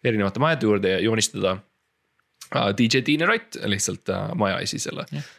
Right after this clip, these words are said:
Speaker 1: Ja see oli, see oli, sellest piisas tol ajal, natuke teine aeg,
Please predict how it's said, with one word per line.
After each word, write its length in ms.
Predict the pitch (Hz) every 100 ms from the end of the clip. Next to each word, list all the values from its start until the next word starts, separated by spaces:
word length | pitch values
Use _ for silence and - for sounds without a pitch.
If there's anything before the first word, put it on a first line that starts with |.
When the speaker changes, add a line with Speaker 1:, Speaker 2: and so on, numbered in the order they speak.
| _ -
Speaker 1:
Ja 160 | 104
see 180 | 101 147
oli, 300 | 151 156 151
see 120 | 147
oli, 180 | 170 160 208
sellest 260 | 190 185
piisas 500 | 220 185 127 104 -
tol 200 | - 151
ajal, 360 | 135 131 127 127 - _ -
natuke 300 | 123 113 131
teine 200 | 135 156
aeg, 360 | 160 196 196